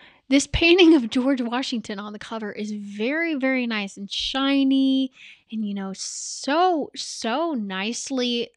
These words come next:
just so well done as far as the cover." And then you start reading any type of book, and you're like, "Wow, this cover is amazing." So you buy it, and you're like, "Wow,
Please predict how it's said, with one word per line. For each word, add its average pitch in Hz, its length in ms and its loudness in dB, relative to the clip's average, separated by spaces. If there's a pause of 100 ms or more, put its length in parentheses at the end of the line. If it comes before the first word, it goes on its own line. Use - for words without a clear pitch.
(420)
just - 280 -10
so 320 200 4
well 208 480 2
done 202 480 -4 (100)
as 208 160 -4
far 196 160 -2
as 196 140 -6
the 202 60 -12
cover." - 440 -6 (720)
And 285 200 4
then 330 160 4
you 339 120 4
start - 400 -2
reading 214 720 -4 (200)
any 359 180 0
type 202 260 -2
of 180 160 -10
book, - 320 -10 (540)
and 254 500 2 (240)
you're 262 220 -6
like, 233 260 -4
"Wow, 220 300 -2
this 202 220 -6
cover 269 320 0
is 226 100 2
amazing." 214 460 2
So 262 140 0
you 269 100 4
buy 202 220 0
it, 202 280 -2
and - 400 -20
you're 254 140 -4
like, 233 200 -2
"Wow, 202 540 0